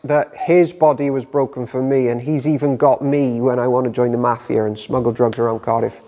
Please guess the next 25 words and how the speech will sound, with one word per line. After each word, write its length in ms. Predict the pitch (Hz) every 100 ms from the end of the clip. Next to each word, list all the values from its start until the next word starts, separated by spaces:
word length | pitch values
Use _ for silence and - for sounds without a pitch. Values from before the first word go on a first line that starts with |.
| _ _
under 180 | 127 120
the 60 | 113
P 220 | - 123
C 180 | - 123
W 340 | 123 117 117
name." 300 | 113 117 113 117 - - - - - -
<laughs> 680 | - - - - _ - -
I'm 100 | 180
not 220 | 208 -
going 320 | 170 185 170
to. 240 | - 117 110 - - - - _
I'm 140 | - 170
not 200 | 196 -
going 220 | 180 156
to. 160 | - - _ _ _ _ _ _ _ _ _ _ _ _ _ -
But 120 | - 214
I 120 | 220
might 340 | 233 294 277
if 160 | 208 -
I'm 140 | 208
cut 320 | 190 226 -
loose 200 | 220 196
on 120 | 220 190
my 180 | 185
own. 280 | 226 233 247